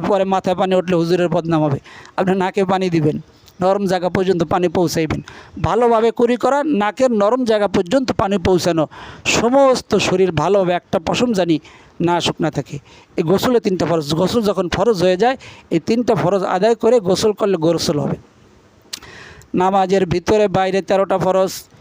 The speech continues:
এটা একটা ইসলামিক ভিডিও। ইসলাম প্রচার প্রসার যেন হয়ে যায়, এই জন্য আমরা এই ভিডিওটা প্রচার প্রসার করব। কিভাবে করব? লাইক করলে, কমেন্ট করলে, সাবস্ক্রাইব করলে প্রচার প্রসার হয়ে যাবে।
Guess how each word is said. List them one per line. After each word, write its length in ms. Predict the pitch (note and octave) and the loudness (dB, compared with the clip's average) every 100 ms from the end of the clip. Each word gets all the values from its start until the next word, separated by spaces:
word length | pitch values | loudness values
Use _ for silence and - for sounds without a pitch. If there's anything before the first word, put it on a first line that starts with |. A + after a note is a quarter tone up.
| - - - - | -20 -20 -16 -6
এটা 220 | G3+ A3+ | 0 0
একটা 220 | - G3 | 0 -2
ইসলামিক 480 | F#3+ - F#3+ F#3 F3 | -2 -2 -2 -2 -4
ভিডিও। 520 | D#3 E3+ F#3 F#3+ F#3+ - - | -4 2 4 4 2 -4 -4
ইসলাম 440 | G3 - A#3 A3+ | -4 0 -2 -2
প্রচার 500 | G3+ G3+ F#3+ G#3+ A3 | -2 -2 0 0 0
প্রসার 400 | G#3 G3 F3+ F#3 | 0 -2 0 -2
যেন 240 | F#3 F#3+ F#3+ | 0 0 2
হয়ে 280 | D#3+ G3 F#3 | 2 0 2
যায়, 240 | G3 F#3+ - - - - | 0 -2 -6 -20 -20 -4
এই 100 | G3 | 0
জন্য 240 | G3+ G#3 | 0 2
আমরা 220 | F#3 F#3 F#3 | 0 2 0
এই 60 | |
ভিডিওটা 360 | E3 E3 G3+ F#3+ | 0 0 0 0
প্রচার 360 | F#3+ - F#3+ | -2 -2 -2
প্রসার 340 | F#3 F3 G3+ G3+ | -2 -2 -2 -2
করব। 300 | G3+ F#3+ F#3 | -2 -2 -2
কিভাবে 360 | G3+ G3 F#3+ | 0 0 0
করব? 400 | F#3+ F#3 E3 - C#3+ - - - | 0 -2 0 -2 -4 -18 -20 -6
লাইক 360 | E3 F3+ F#3+ E3 | -2 0 0 -2
করলে, 320 | G3 F#3 F#3 | -2 0 0
কমেন্ট 400 | F3+ G#3 G3+ G#3+ | 0 -2 -2 -2
করলে, 260 | G3 F#3 F#3 | -2 0 0
সাবস্ক্রাইব 460 | F3+ F#3 - F#3 F#3 | -2 -6 -4 -4 -2
করলে 180 | A3 F#3+ | 0 0
প্রচার 360 | F#3+ C4 A3 G3+ | 0 -2 0 0
প্রসার 300 | G3 - F#3 | -2 -2 0
হয়ে 160 | F#3+ | 2
যাবে। 260 | F#3+ F#3+ F#3+ | 2 0 -2